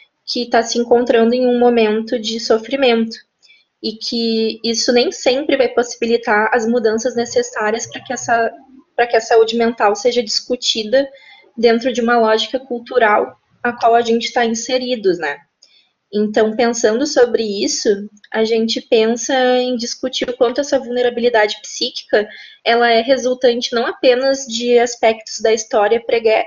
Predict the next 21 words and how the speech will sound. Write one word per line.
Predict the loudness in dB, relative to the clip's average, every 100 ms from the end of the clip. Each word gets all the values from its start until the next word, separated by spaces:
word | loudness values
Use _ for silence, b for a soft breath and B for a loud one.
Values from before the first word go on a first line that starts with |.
| -2
pregressa | 0 2 2 0 -4
desse | -2 -4 -4
sujeito, | -8 0 0 0 -8 _ B B B -4
mas | -2 0
também | 0 2 0
de | -2
como, | -2 0 0 -2 -2 -4
historicamente, | -2 0 0 -2 -2 -2 -2 -4
a |
saúde | -2 -2 -2 -4
mental | -4 -4 -4 -2
ela | 0 0
é | 0
pensada | -2 -2 -2 0 0 -4 -8 b b b
e | -8
de | -6
como | 0 2 2 2 2
os | 2
efeitos | 0 2 0 2 0
desse | 2 0 0
discurso | -8 -8 0 0 0 -2